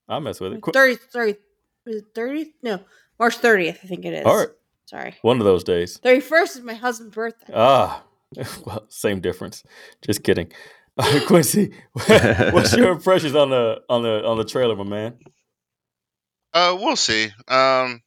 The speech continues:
Speaker 3: like, it looked good. Marvel stuff always looks good. Uh, Moon Knight's an interesting character. Like, uh, uh, since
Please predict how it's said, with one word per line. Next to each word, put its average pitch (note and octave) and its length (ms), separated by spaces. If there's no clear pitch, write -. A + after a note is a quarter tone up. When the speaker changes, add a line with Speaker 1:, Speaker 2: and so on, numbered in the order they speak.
Speaker 3:
like, C3+ 200
it F3 100
looked F#3 220
good. C3 280
Marvel C3 500
stuff B2 260
always A2+ 320
looks G#2 180
good. G#2 260
Uh, G#2+ 400
Moon C3+ 220
Knight's A#2 260
an A#2 80
interesting A2+ 320
character. G2+ 560
Like, G#2 220
uh, G2+ 320
uh, - 420
since - 640